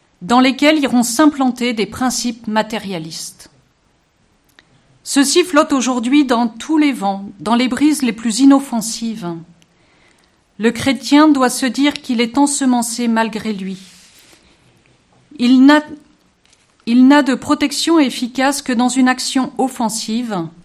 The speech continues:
étude et prière. Ce sont les deux armes de notre combat, l'étude et la prière, accompagnées de la prudence.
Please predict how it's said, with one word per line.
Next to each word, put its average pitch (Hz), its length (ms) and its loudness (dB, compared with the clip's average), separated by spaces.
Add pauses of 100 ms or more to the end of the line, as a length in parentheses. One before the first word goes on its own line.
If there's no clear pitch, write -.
(500)
étude 226 500 -2
et 190 60 2
prière. 180 840 -8 (640)
Ce - 160 0
sont 311 200 2
les 269 140 4
deux 240 340 -2
armes 196 340 0
de 202 140 -4
notre 214 300 -4
combat, 185 440 -6 (580)
l'étude 269 480 0
et 233 80 2
la 220 100 2
prière, 214 720 -2 (220)
accompagnées 240 640 2
de 220 100 -6
la 202 140 -2
prudence. 180 720 -8